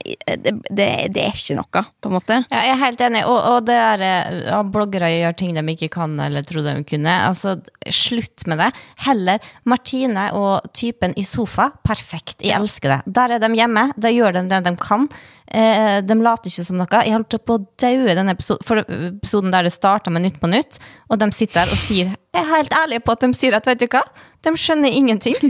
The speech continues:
Speaker 2: <laughs> fordi at de følger jo ikke med på nyheter. Så bare sånn, jeg, <laughs> han sa sånn,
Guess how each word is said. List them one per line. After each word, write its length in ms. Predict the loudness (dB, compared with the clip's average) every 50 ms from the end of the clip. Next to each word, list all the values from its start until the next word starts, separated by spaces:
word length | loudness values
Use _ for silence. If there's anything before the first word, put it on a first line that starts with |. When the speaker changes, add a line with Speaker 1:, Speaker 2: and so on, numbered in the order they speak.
| 0
Speaker 2:
<laughs> 200 | 0 0 0 2
fordi 160 | 2 2 4 2
at 140 | 2 2 2
de 160 | 0 0 0
følger 240 | 0 -2 0 2 2
jo 60 | 2 2
ikke 120 | 2 2
med 100 | 0 0
på 80 | -2 -2
nyheter. 460 | 0 2 2 2 2 2 2 2 2 0
Så 220 | -2 -2 -2 0
bare 140 | 0 2 0
sånn, 100 | 0 -2 -4 -10 -20 -20 -16 -8 -4
jeg, 220 | -4 -2 -2 -2 -2 -2
<laughs> 220 | 0 0 2 2 2
han 140 | 2 2 2
sa 100 | 2 2 2
sånn, 140 | 0 -2 -4